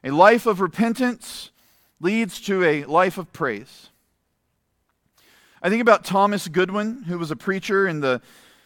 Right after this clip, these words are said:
sixteen hundreds, and he was a preacher early on in his ministry just so he could get applause. Like, he openly admitted that. He was like, "I took the pulpit to show everybody how smart I was, to get the attaboys, to get the pats on the back."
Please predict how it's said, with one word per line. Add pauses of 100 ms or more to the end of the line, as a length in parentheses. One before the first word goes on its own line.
(200)
sixteen
hundreds,
and
he
was
a
preacher (540)
early
on
in
his
ministry
just
so
he
could
get
applause. (340)
Like,
he
openly
admitted
that.
He
was
like,
"I
took
the
pulpit
to
show
everybody
how
smart
I
was, (220)
to
get
the
attaboys, (180)
to
get
the
pats
on
the
back."